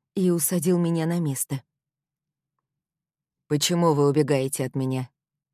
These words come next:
«Вы не в моем вкусе»,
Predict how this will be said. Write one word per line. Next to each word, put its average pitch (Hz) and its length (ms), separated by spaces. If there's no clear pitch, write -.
«Вы 208 240
не 190 200
в 185 80
моем 196 300
вкусе», 160 560